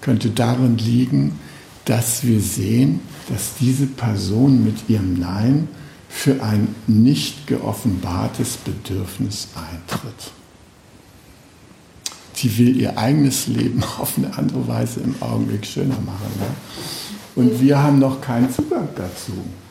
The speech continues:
ja? Also ich nehme dieses primitive Beispiel, primitiv in Anführungszeichen, weil es mir gerade begegnet ist in einer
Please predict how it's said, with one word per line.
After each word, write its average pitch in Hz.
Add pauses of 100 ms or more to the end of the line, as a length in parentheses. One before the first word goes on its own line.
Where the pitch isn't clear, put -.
(380)
ja? 117 (1300)
Also 135
ich -
nehme 151
dieses 135
primitive 139
Beispiel, 117
primitiv 113
in 131
Anführungszeichen, 120 (640)
weil 131
es -
mir 120
gerade 120
begegnet 117
ist -
in -
einer 110